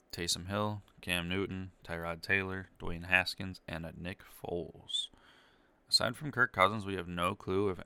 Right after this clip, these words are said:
any of these Q Bs will be starting in twenty twenty-one. It's likely that Cam Newton will start for the majority of the year, but after the year he put up last year, he needs to step it up to keep Mac Jones off the field.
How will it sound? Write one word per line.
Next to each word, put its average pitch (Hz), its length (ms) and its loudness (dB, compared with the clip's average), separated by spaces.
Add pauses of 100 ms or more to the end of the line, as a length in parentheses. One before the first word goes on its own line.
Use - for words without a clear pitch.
(200)
any 113 260 -4
of 104 100 -2
these 98 200 -4
Q 90 180 -8
Bs 90 240 -4
will 98 140 0
be 87 80 -2
starting 87 440 8
in 82 80 -10
twenty 85 260 -6
twenty-one. - 500 -8 (640)
It's 123 160 0
likely 156 300 8
that 110 140 10
Cam 101 240 6
Newton 101 340 0
will 92 100 -2
start 92 240 2
for 95 60 -12
the 95 80 -6
majority 95 460 -2
of 95 100 -6
the 92 60 -12
year, 104 320 -4 (440)
but - 120 -6
after 135 240 8
the 110 100 -4
year 95 280 0
he 101 120 -6
put 95 220 0
up 90 180 4
last 95 420 4
year, 117 260 4
he 110 120 -2
needs 143 260 0
to 117 60 -6
step - 420 2
it 90 120 4
up 92 180 10
to - 80 -20
keep 90 180 -8
Mac 85 260 6
Jones 87 280 -6
off 82 220 0
the - 40 -20
field. 85 360 2